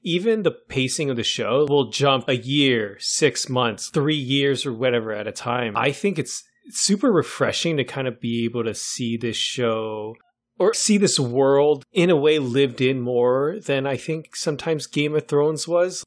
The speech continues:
I know some of the criticisms of the original Game of Thrones was the lack of awareness of time. Sometimes character be like, "Oh, okay, I'm gonna go here,"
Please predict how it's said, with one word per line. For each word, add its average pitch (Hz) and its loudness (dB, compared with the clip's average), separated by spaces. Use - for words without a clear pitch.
I 151 2
know 170 2
some 165 2
of 175 4
the 156 2
criticisms 139 0
of 110 -4
the 123 0
original 117 -4
Game 120 -2
of 104 -8
Thrones 120 0
was 110 -4
the 147 0
lack 113 0
of 117 -2
awareness 120 0
of - -8
time. 127 -2
Sometimes 190 0
character 131 -2
be 131 0
like, 123 0
"Oh, 165 2
okay, 151 0
I'm 139 0
gonna 156 2
go 147 2
here," 127 2